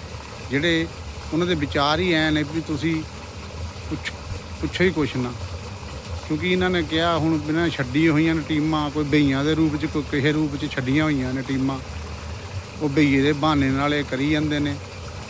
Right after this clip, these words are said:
ਵੀ ਭਾਰਤ, ਵੀ ਪਾਰਾ ਪੂਰਾ ਭਾਰਤ ਅਸੀਂ ਜਿੱਤਿਆ ਤੇ ਅਬ ਹਮ ਜੀਤेंगे ਪੰਜਾਬ।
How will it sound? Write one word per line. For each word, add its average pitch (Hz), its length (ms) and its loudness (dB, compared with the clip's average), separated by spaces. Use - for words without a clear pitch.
ਵੀ 143 60 -2
ਭਾਰਤ, 147 400 2
ਵੀ 151 60 -4
ਪਾਰਾ 160 320 4
ਪੂਰਾ 160 360 2
ਭਾਰਤ 147 440 0
ਅਸੀਂ 135 160 0
ਜਿੱਤਿਆ 151 600 0
ਤੇ - 60 -8
ਅਬ 151 80 0
ਹਮ 151 240 4
ਜੀਤेंगे 147 640 2
ਪੰਜਾਬ। 123 440 2